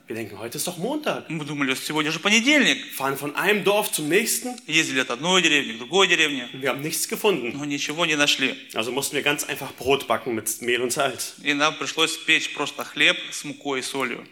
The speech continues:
Speaker 1: Wir wussten nicht, dass in dieser Gegend am Montag einfach alles, immer alles zu hat.
Speaker 2: Мы не знали, что именно в этой местности каждый понедельник всё закрыто.
Speaker 1: Und das war auch diese Botschaft von diesen Festen.
Speaker 2: И это была именно та информация о этих праздниках.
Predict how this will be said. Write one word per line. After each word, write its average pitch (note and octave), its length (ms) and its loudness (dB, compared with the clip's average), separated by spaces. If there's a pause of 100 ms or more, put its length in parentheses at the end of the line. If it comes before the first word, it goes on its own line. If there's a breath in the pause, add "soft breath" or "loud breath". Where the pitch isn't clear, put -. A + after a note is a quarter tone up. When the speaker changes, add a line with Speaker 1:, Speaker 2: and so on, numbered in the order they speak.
Speaker 1:
Wir C3 180 -8
wussten A#3 300 -2
nicht, G#3+ 200 -2
dass D3 140 -2
in C#3+ 80 -8
dieser F#3 240 0
Gegend F3 280 0
am C3+ 100 -2
Montag F3+ 420 2
einfach C3 320 -6
alles, C3+ 400 -2
immer C#3+ 180 -2
alles F3 240 0
zu G#3 220 -2
hat. B2 120 -2
Speaker 2:
Мы D#3 100 -4
не F#3 140 4
знали, G#3 280 4
что E3+ 160 2
именно D#3 200 2
в D3+ 60 0
этой A3 220 4
местности F3+ 440 2
каждый E3+ 360 2
понедельник D3 540 2 (200)
всё - 460 -2
закрыто. D3 500 -10 (280 soft breath)
Speaker 1:
Und D3 120 -4
das G3 240 2
war G3+ 200 4
auch F3 100 0
diese E3 220 -4
Botschaft F#3 600 -2
von D#3 120 -8
diesen C#3+ 200 -8
Festen. D3 540 -4 (440 loud breath)
Speaker 2:
И D#3 60 2
это D#3+ 180 4
была D#3 260 4
именно D3+ 400 2
та D#3+ 260 6
информация C#3+ 720 2 (120)
о C#3 180 0
этих C3+ 500 -4
праздниках. C#3+ 720 -2